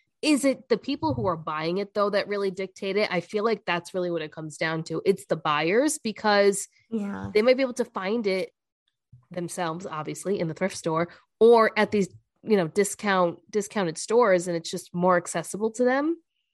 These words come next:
Speaker 1: I don't
Speaker 2: Mm-hmm.
Speaker 1: know. I wanna know who dictates the market for this.
Speaker 2: Yeah, it would be interesting, but I don't know. And then the last thing that I can tell you guys, too, from a kid clothing perspective, you know, if you're looking for, like, good quality kid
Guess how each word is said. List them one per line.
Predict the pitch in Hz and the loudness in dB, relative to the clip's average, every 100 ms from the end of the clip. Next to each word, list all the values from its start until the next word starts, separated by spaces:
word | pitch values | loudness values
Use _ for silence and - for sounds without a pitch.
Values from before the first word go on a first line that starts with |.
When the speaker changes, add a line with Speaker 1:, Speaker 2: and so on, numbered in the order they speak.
| - | -10
Speaker 1:
I | 220 208 196 | -6 -2 2
don't | 392 196 | 2 2
Speaker 2:
Mm-hmm. | |
Speaker 1:
know. | 285 359 185 160 _ - | -2 -2 -4 -8 _ 0
I | 208 | 4
wanna | 247 | 4
know | 294 | 4
who | 277 | 2
dictates | 208 202 - 202 180 - | 2 -2 -2 -6 -6 -6
the | |
market | 160 151 143 156 _ | -6 -6 -8 -12 _
for | 143 | -12
this. | - - - - _ _ _ _ _ - | -12 -14 -16 -18 _ _ _ _ _ -8
Speaker 2:
Yeah, | 240 233 226 | -4 -2 -2
it | 262 | -4
would | 285 | -2
be | 294 294 | -2 -2
interesting, | 240 233 - 190 185 | -2 -6 -8 -8 -2
but | 190 185 - _ _ _ _ _ _ - _ - | -2 -2 -12 _ _ _ _ _ _ -20 _ -2
I | 240 | 2
don't | 220 | 4
know. | 196 | 4
And | 196 277 | 4 4
then | 285 | 4
the | 277 | 4
last | 277 311 311 - | 4 2 -2 -2
thing | 294 294 294 | -2 0 2
that | 247 | 2
I | 233 | 2
can | 233 240 | 0 -6
tell | 233 226 | -4 -2
you | 226 | -2
guys, | 233 226 | -2 -4
too, | - 240 | -6 -6
from | 240 208 | -4 -8
a | |
kid | 202 247 226 240 - _ _ | -2 4 4 2 -8 _ _
clothing | - 254 262 277 | -2 0 0 -2
perspective, | 269 285 - 285 302 311 349 339 - 285 | -4 -6 -4 -4 0 0 -2 -8 -10 -2
you | |
know, | 277 285 | 0 0
if | 254 233 | 0 0
you're | 220 | 0
looking | 226 247 240 | -2 -4 -4
for, | 240 | -2
like, | 220 202 185 | -4 -6 -4
good | 220 220 220 - | 0 0 0 -2
quality | 208 214 214 202 - | -2 -2 -6 -10 -10
kid | 202 | -10